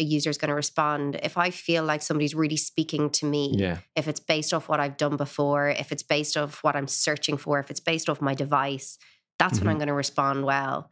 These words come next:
Speaker 2: Yeah.
Speaker 1: That's when you're just naturally more inclined to engage. So I think absolutely, and I, I totally agree with Chris in terms of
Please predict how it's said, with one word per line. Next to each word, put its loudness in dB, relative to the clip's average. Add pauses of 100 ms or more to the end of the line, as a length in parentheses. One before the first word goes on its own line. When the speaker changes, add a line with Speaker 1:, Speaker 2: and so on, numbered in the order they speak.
Speaker 2:
Yeah. 4
Speaker 1:
That's -2
when 0
you're -2
just -2
naturally 0
more 2
inclined -2 (140)
to 0
engage. 0 (200)
So 2
I 2
think -4 (240)
absolutely, 2
and 0
I, 0 (200)
I 2
totally 2
agree 0
with -2
Chris 0
in 2
terms 0
of 0